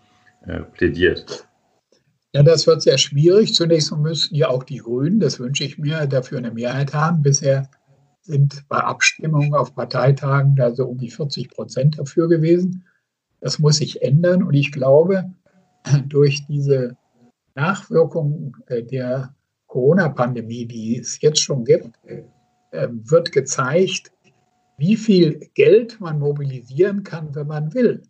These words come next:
Speaker 2: Also diese Unsummen, die jetzt überall in die Industrie, aber auch in die Bevölkerung,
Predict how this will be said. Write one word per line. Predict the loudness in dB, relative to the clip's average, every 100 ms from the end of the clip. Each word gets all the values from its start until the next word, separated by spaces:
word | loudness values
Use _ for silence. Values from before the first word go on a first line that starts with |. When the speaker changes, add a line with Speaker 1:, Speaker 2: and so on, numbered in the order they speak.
| _ -20 _ _ _ _ -18
Speaker 2:
Also | -14 -12
diese | -8 -6 -4
Unsummen, | 2 2 2 0 -2 -2 -6
die | -4
jetzt | -2 -2 -2 -8
überall | -2 0 0 -2 -6 -6 -8
in | -10 -10
die | -10
Industrie, | -6 -4 -4 -8 -4 2 4 2
aber | 2 0
auch | 0
in | -2
die | -2
Bevölkerung, | -2 -4 0 0 0 -2 -2 -4